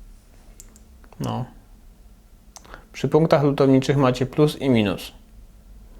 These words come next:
Minus niebieski przewód, plus czerwony. To pamiętajcie. Czyli robimy sobie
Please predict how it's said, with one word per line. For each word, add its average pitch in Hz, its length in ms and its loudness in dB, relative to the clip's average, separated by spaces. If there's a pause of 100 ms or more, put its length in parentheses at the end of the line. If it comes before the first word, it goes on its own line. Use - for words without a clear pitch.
(440)
Minus 147 400 2
niebieski 143 500 2
przewód, 151 460 0 (160)
plus 139 320 0 (100)
czerwony. 120 600 2 (100)
To 139 200 4
pamiętajcie. 117 680 0 (2000)
Czyli 147 340 -2
robimy 113 380 2
sobie 110 360 -4